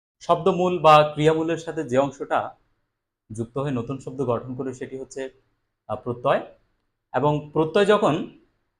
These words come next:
ক্রিয়ামূলের সাথে যুক্ত হবে, তখন তার নাম হয়ে যাবে কৃৎ প্রত্যয়,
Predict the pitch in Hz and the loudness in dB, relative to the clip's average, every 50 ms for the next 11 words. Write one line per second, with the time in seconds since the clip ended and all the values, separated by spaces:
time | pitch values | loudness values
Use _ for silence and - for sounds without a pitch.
0 | _ _ - 151 175 185 175 147 151 165 170 156 - 190 175 190 175 185 185 - | _ _ -2 2 4 4 4 4 2 0 0 0 -2 -2 -2 -2 -4 -4 -6 -4
1 | 190 185 180 180 - 170 156 165 156 - 143 131 131 131 139 139 156 156 151 160 | -4 -4 -4 -2 -4 -4 -4 -4 -4 0 2 2 4 4 2 0 -2 -6 -6 -6
2 | 160 160 - - 156 151 - - - 175 175 - 208 240 320 | -8 -10 -10 -8 -8 -8 -8 -10 -14 -12 -6 -2 0 0 -2